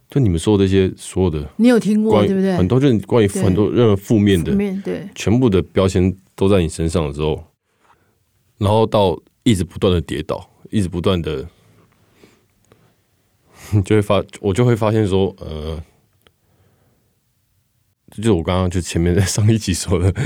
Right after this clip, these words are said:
Speaker 1: <laughs> 就是你，其实你很害怕的东西，或是你很困惑的东西，有时候那就是你，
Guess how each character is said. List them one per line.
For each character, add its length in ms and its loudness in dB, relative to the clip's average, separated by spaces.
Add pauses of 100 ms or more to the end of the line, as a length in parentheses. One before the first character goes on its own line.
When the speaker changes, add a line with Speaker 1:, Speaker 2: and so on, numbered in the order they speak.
Speaker 1:
<laughs> 300 -12
就 80 0
是 320 0
你， 260 -4 (140)
其 120 -6
实 80 2
你 160 4
很 80 0
害 140 0
怕 120 0
的 40 -2
东 180 -6
西， 240 -8 (240)
或 140 0
是 140 0
你 320 -4
很 160 -4
困 280 2
惑 200 4
的 20 -10
东 180 -4
西， 120 -6
有 120 -2
时 80 -2
候 60 2
那 160 2
就 140 0
是 100 2
你， 300 -4